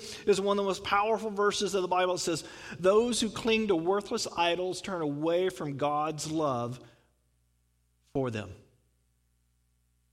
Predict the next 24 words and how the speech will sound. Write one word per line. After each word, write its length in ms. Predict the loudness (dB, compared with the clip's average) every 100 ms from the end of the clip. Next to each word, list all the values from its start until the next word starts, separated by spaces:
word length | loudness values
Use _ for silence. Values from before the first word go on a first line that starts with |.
| _ _ _ _ _ _ _ _ _ -10
You 100 | -6
turn 240 | -4 -2
away 240 | 0 0
from 220 | -2 -4 -4
God 340 | -2 -2 -2
when 80 | -6
you 80 | -6
cling 300 | -4 -4 -4
to 120 | -4
other 140 | -6
things. 340 | -6 -6 -8 -10 -4 -2
And 160 | 0
this 160 | -2 -4
is 80 | -6
just 340 | 0 2 2
so 160 | -2 0
powerful. 580 | 2 4 2 2 0 0 -2
It's 180 | 0 0
such 360 | 0 2 2 0
a 60 |
great 600 | -4 -2 2 2 2 -2
visual 920 | -8 -6 6 8 8 2 -2 -2 -2 -10 -20 -20 _ _ _ _ _ _ _ 2
any 320 | 2 4 2
worthless 640 | 4 4 2 0 -2 -2